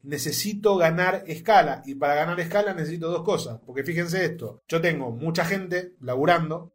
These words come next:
y muchas operaciones. Entonces, necesito infraestructura, necesito tecnología, necesito procesos. Yo para escalar, ¿qué tengo que hacer? Tengo que alinear mi organización y tengo que simplificar todo.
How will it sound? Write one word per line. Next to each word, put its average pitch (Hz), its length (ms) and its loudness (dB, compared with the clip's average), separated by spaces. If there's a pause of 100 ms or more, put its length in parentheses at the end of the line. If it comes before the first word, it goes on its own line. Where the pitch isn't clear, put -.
y 139 100 -8
muchas 160 300 -2
operaciones. 165 720 2 (200)
Entonces, 135 640 -2
necesito 127 380 -8
infraestructura, 156 880 2 (160)
necesito 139 340 0
tecnología, 143 760 0 (160)
necesito 143 420 -2
procesos. 151 760 -2 (100)
Yo 165 240 0
para 175 240 6
escalar, 196 500 4
¿qué 185 120 -2
tengo 180 200 -2
que 156 60 4
hacer? 143 340 -4 (300)
Tengo 180 300 0
que 165 180 4
alinear 185 840 4
mi 151 140 -4
organización 165 800 0
y 151 100 -4
tengo 170 200 4
que 160 100 -2
simplificar 143 600 0
todo. 107 340 -14